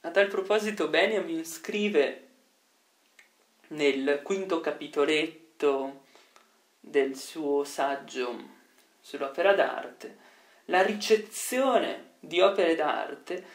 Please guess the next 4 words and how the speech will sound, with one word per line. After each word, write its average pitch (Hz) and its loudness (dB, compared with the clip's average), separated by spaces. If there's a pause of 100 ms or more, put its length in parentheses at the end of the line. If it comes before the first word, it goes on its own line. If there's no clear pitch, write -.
(160)
avviene 233 2
secondo 170 0
accenti 220 0
diversi - -8